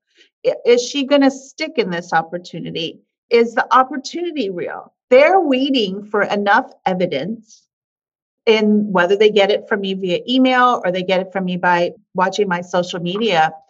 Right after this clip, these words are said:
They're watching you. And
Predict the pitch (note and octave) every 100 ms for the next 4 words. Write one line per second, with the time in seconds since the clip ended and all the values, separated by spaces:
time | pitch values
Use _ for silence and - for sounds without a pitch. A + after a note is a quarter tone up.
0 | _ _ - C#4+ F#4 D#4 G#3 G#3+ G#3 A3
1 | - G3+ E3 C3+ - - - _ _ _
2 | _ _ _ _ _ _ A3+ A#3